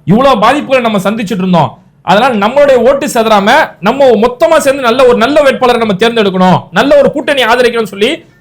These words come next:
இன்னைக்கு அங்க இருக்கக்கூடிய மக்கள் இந்திய கூட்டணி ஆதரிக்கக்கூடிய ஒரு தரி-, தரமான முடிவை எடுத்துட்டு வராங்க. அதனால இன்னைக்கு வந்து எந்த ஒரு தனிப்பட்ட நபர்கள் வந்து வா-, வாக்க பிரிச்சாலும் அந்த வாக்க பிரிக்கிறதுக்கு மக்கள் தயாரா இல்ல. இப்ப அங்க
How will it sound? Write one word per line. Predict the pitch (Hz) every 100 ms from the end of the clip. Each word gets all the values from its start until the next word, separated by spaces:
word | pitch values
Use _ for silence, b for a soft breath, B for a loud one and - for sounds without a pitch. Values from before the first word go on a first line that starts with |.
| _ -
இன்னைக்கு | 233 226 240 202 214
அங்க | 233
இருக்கக்கூடிய | 262 302 262 233
மக்கள் | 214 269 302 269 - 185
இந்திய | 277 320 285
கூட்டணி | 247 254 214 240
ஆதரிக்கக்கூடிய | 277 269 247 233 262 262
ஒரு | 208 190
தரி-, | 214 262 202
தரமான | 214 262 269 277
முடிவை | 233 247 220
எடுத்துட்டு | 220 202 190
வராங்க. | 190 160 - - _ _ _ -
அதனால | 202 254 247
இன்னைக்கு | 233 277 240 269
வந்து | 262 277 277 - _ 160 208
எந்த | 247 254
ஒரு | 226 214
தனிப்பட்ட | 254 226 - 262
நபர்கள் | 233 254 247 240
வந்து | 240 214
வா-, | 226 196
வாக்க | 220 233 208
பிரிச்சாலும் | 214 196 196 262 269 - 175
அந்த | 185
வாக்க | 214 247 190
பிரிக்கிறதுக்கு | 226 269 226 226 196
மக்கள் | 202 185
தயாரா | 190 196 185
இல்ல. | 151 117 - _ _ _ -
இப்ப | 175
அங்க | 226